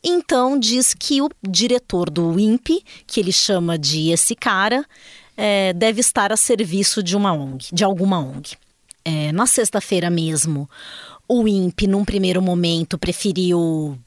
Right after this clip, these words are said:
não dar entrevistas. É, eles apenas divulgaram uma nota falando que os dados são transparentes, que os dados estão à disposição de quem quiser,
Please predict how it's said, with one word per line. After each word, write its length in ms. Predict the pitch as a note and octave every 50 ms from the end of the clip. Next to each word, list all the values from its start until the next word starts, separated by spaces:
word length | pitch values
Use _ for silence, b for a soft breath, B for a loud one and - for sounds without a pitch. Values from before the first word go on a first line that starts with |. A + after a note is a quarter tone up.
| - C#3 D3
não 320 | E3 F#3 G3 G3+ F#3+ F#3+
dar 160 | E3+ F3 D#3+
entrevistas. 840 | E3 E3 - - E3 D3 C#3 D3+ D#3 A3 - - - D#4 F4 - - - B B B B B B
É, 100 | B E3 E3
eles 240 | E3 D#3+ D#3+ F3 E3+
apenas 380 | F#3+ F3 - G#3+ G3 F#3 F#3+ F#3
divulgaram 400 | G3 D#3+ F3+ F3+ F3 F3 F3 F3
uma 100 | F3 F3
nota 320 | F3 E3+ E3 E3 - F3
falando 400 | - - F#3 E3 E3 F3 E3 E3+
que 100 | - -
os 120 | C4 A#3+ F3+
dados 420 | F3 F#3 E3 E3 E3 D3+ D3+ D3+
são 200 | - - F#3 E3+
transparentes, 880 | D#3 D#3 D#3+ E3 - - E3+ D#3+ D#3+ D#3+ E3+ G#3+ A#3+ - F#4 F#4 - - - B B B B
que 80 | - A3+
os 80 | G3
dados 300 | E3 F#3 F3+ F3 D#3+ E3
estão 180 | - - G3 F3+
à 60 | F3
disposição 720 | E3 F3+ E3+ - - - F#3+ F3+ D3+ - - - F#3 D#3+ E3
de 160 | E3 D3 F#3
quem 240 | - - A#3+ A3+ A#3
quiser, 500 | - - F3+ D#3 C3 - G2+ G#2 G2